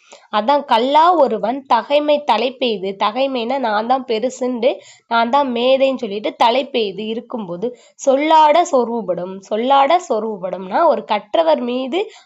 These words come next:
அவன் சொல்லாடனா உரையாடும் போது என்ன பண்ணாது? கலைந்து போகும். அதான் சோர்வுபடும் அப்படின்றாங்க. "உளரென்னும் மாத்திரையார், உளரென்னும் மாத்திரையர் அல்லார் பயவா களரணையர் கல்லாதவர்." "உளரென்னும் மாத்திரையர்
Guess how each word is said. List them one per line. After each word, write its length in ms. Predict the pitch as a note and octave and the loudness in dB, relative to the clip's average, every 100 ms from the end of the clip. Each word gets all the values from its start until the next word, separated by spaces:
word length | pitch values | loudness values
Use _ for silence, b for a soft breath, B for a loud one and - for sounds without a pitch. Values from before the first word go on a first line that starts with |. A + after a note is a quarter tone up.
| _ | _
அவன் 240 | A3+ A3 G#3+ | -4 -4 -2
சொல்லாடனா 560 | B3+ C#4+ D4 B3 A#3 B3+ | -2 2 2 2 -2 -4
உரையாடும் 540 | A#3 C4 D4 C#4 B3 A3 | -2 2 4 4 0 -4
போது 200 | A#3+ B3+ | -4 -2
என்ன 220 | A3+ B3 | -2 -4
பண்ணாது? 320 | A3+ F#3 G3+ | -6 -6 -8
கலைந்து 440 | B3 G#3 G#3+ B3 A3 | -4 -2 -2 -4 -6
போகும். 380 | F#3+ F3 F#3+ F3+ | -8 -10 -10 -10
அதான் 280 | F3 B3+ C4+ | -6 -6 -4
சோர்வுபடும் 680 | A3+ G#3+ G#3+ F#3 F3 F3 F#3 | -6 -4 -8 -8 -10 -10 -12
அப்படின்றாங்க. 520 | F3 E3+ F3+ F3 D#3+ _ _ b b b b - | -14 -14 -14 -14 -18 _ _ b b b b 0
"உளரென்னும் 720 | D4 F4 F#4+ F#4+ F4 F#4+ F#4+ | 4 6 6 4 4 2 2
மாத்திரையார், 960 | B3+ B3 C#4 D#4+ C4+ G3+ F3 F3+ B3 C4+ - b b - | 2 2 0 -2 -2 -2 -6 -2 -2 -2 -12 b b -4
உளரென்னும் 580 | C4+ D#4+ E4+ E4+ F4+ F#4 | 2 4 4 2 0 0
மாத்திரையர் 800 | B3+ B3 - C#4 A3+ F3+ G3 C#4 - G#3 | 0 0 0 -4 -4 -6 -6 -6 -2 0
அல்லார் 580 | A3 A#3 G#3+ G3 C#4 b b _ - | 2 0 -2 -2 -2 b b _ 0
பயவா 460 | A#3+ C#4+ D4 C#4 E4 F4+ _ _ _ _ _ _ _ _ _ - | 2 4 4 4 2 0 _ _ _ _ _ _ _ _ _ 2
களரணையர் 800 | D4 F4+ F#4 E4 B3+ A3 C#4+ D4 | 4 6 6 4 0 0 0 2
கல்லாதவர்." 920 | A#3 G#3+ A3 A3 F#3 F3+ F3 G3 F3 _ _ _ | 0 2 0 0 -2 -8 -6 -8 -8 _ _ _
"உளரென்னும் 720 | A#3 C#4+ D#4 D#4 D4+ D4+ F4 F4 | 0 2 4 2 0 -2 -4 -4
மாத்திரையர் 920 | A3 A#3+ B3 C4+ G#3+ E3+ E3+ A3+ | -2 -2 -2 -4 -4 -6 -4 -2